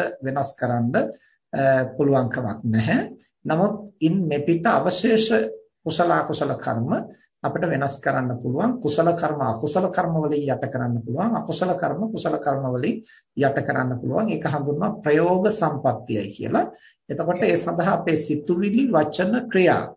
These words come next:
අපි යහපත් විදිහට හසුරුවා ගන්න දක්ෂ නම් අපිට බොහෝ අකුසල කර්ම යටපත් කරන්න පුළුවන්. එතකොට ඒ කර්මය යටපත්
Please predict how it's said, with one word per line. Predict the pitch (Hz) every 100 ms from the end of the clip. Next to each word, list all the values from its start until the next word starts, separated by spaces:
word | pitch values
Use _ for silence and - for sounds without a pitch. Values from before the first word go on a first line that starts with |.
| _ _ _ 123
අපි | 113 180 214
යහපත් | 139 139 160 196 -
විදිහට | 175 165 170 -
හසුරුවා | 135 - 160 156 151
ගන්න | 147 135 113 110
දක්ෂ | 110 - -
නම් | 247 123 - - - _ -
අපිට | 143 160 185
බොහෝ | 143 156 170
අකුසල | 139 143 147 139
කර්ම | - 131 123 208 -
යටපත් | 135 135 135 123 113
කරන්න | - 113 180 -
පුළුවන්. | 139 98 - - - _
එතකොට | 147 165 214 220
ඒ | - 165 165 -
කර්මය | 147 123 165 202 226
යටපත් | 147 - 160 202